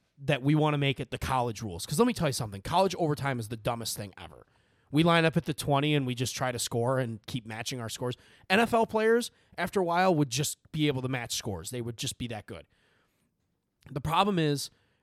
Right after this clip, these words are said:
and we complain about this, because defenses get too tired going into the overtime. So I have, I have two ways to fix overtime. I'll give you my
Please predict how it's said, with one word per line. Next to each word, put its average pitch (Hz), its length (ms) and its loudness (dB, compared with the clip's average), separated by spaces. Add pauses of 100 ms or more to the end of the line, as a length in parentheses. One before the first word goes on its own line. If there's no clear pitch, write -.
(100)
and 143 120 -4
we 147 80 0
complain 165 380 -2
about 143 240 -2
this, 123 240 -8
because 127 340 -8
defenses 165 560 -4
get 127 160 -6
too - 160 -6
tired 123 540 -4 (460)
going 156 260 0
into 139 180 -4
the 127 140 -4
overtime. 92 420 -10
So - 140 0
I 208 80 8
have, 262 180 6 (320)
I - 60 -2
have 185 160 0
two 262 300 6
ways 202 420 6
to 156 100 -4
fix - 400 -4
overtime. 107 500 -8 (760)
I'll 190 180 8
give 190 220 2
you 202 140 6
my 160 440 0